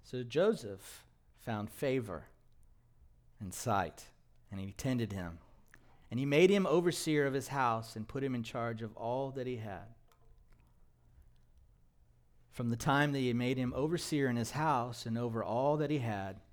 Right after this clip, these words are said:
the Lord blessed the Egyptian's house for Joseph's sake. The blessing of the Lord was on all that he had in house and field.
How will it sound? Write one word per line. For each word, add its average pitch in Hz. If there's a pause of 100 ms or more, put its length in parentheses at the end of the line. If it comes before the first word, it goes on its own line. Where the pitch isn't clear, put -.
the 113
Lord 123
blessed 127 (160)
the 113
Egyptian's 113
house 110
for 127
Joseph's 117
sake. 139 (1700)
The 110
blessing 143
of 151
the 151
Lord 131
was 120 (120)
on 123
all 123
that 110
he 110
had 107
in 113
house 113
and 110
field. 104